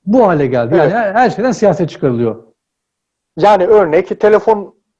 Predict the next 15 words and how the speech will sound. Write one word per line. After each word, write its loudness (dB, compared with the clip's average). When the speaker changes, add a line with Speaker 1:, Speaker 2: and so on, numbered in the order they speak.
Speaker 2:
arama 2
kurtarmada 0
çalışan 0
bir 0
hanımefendinin -2
elinden -2
telefonu -2
almak 0
gibi. -20
Speaker 1:
Onu 0
bakın, -2
e, -4
sayın... -2
e, -2
<laughs> -2